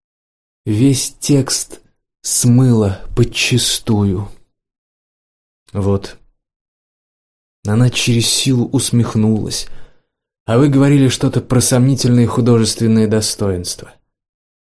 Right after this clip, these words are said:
«Среди тех рассказов, что хранились у вас в доме, не было раскаявшегося», возразил Семироль.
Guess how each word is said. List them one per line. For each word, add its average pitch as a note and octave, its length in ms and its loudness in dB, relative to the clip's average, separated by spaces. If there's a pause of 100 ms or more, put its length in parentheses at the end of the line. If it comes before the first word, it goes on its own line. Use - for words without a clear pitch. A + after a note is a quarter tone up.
(520)
«Среди G#2 500 0
тех A#2 320 0
рассказов, G#2+ 680 0
что - 240 -2
хранились G#2 680 0
у G#2+ 100 0
вас G2 220 0
в G2 120 0
доме, G#2+ 480 0 (1000)
не A2 260 0
было B2 300 2
раскаявшегося», A#2 1120 -4 (720)
возразил G2+ 560 0
Семироль. G2+ 600 -2